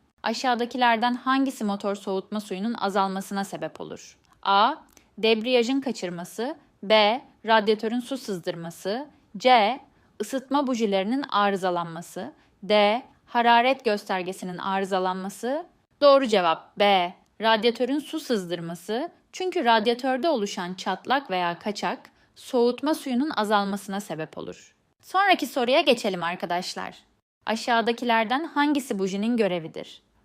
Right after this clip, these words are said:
A, aküyü şarj etmek, B,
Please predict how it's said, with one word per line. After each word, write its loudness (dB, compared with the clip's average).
A, 6
aküyü 2
şarj -2
etmek, -6
B, 6